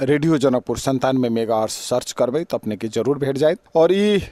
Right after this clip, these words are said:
आई मात्रे नहीं, पहिलको कार्यक्रम सब जब अपने सब जैसे सुन चाहबे तो अपने के जैसे भेटत। और आई हम सब कोरोना के कहर में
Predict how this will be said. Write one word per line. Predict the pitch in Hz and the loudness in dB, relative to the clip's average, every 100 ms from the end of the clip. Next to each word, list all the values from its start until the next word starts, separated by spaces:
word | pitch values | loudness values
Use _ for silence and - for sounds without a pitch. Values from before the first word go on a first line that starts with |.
| _ - | _ 0
आई | 151 | 2
मात्रे | 165 160 147 147 | 4 4 4 0
नहीं, | 160 | 0
पहिलको | - 165 165 185 190 | 0 0 0 0 2
कार्यक्रम | 139 131 - 139 | 2 0 0 0
सब | 135 147 147 | 2 0 2
जब | 139 123 113 117 113 | 2 2 0 0 0
अपने | 120 127 | -2 -4
सब | - 113 | -4 -4
जैसे | 113 - | -4 -4
सुन | 113 127 131 | -6 -2 -2
चाहबे | 131 135 135 | -2 -2 -4
तो | 165 117 98 | -4 -4 -6
अपने | - 98 | -6 -8
के | - | -8
जैसे | 90 85 131 | -10 -8 -8
भेटत। | 151 80 76 _ _ _ _ - | -10 -12 -14 _ _ _ _ -4
और | 113 113 | -2 -2
आई | - 123 135 | 0 -2 -2
हम | 120 110 | -4 -6
सब | 110 123 113 98 - _ _ _ _ | -4 -4 -4 -8 -18 _ _ _ _
कोरोना | - 135 135 131 | -4 -2 0 -2
के | - 117 | -4 -10
कहर | - 101 120 147 | -6 -2 0 0
में | 143 101 | -2 -6